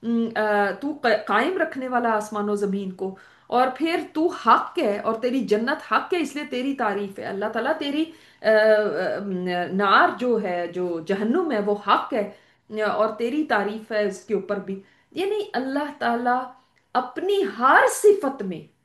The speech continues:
जितने भी आप उ-, उसके अस्माए हुस्ना को जानते हैं ना, वो सारे अस्माए हुस्ना आप ले लें,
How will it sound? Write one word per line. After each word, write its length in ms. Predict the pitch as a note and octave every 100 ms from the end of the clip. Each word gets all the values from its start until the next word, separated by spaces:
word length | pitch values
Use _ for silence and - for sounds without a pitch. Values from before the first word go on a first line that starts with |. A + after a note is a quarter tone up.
| _ G3+
जितने 500 | F#3+ E4+ G#4 G#4+ A4
भी 160 | F4
आप 420 | D4 A3 A#3 - -
उ-, 60 | - -
उसके 300 | B3+ A#3+ B3
अस्माए 420 | G#3 G3 G3 F#3+ A3
हुस्ना 380 | G#3+ - G3 G3 F#3+
को 160 | G#3 G#3+
जानते 640 | F#3+ F#3 F#3+ G#3+ G#3+ D#4
हैं 220 | A#3+ F3
ना, 180 | F#3 - _ _ _ _ _ _ -
वो 100 | G4+
सारे 680 | G#4 - D4 C4 C4 D4 A4
अस्माए 400 | A4 C#4+ C4 A#3 A3+
हुस्ना 320 | A3+ - G3+ G3+
आप 200 | F#3+ G3+ -
ले 260 | F#3 F3 C4
लें, 260 | G#3 -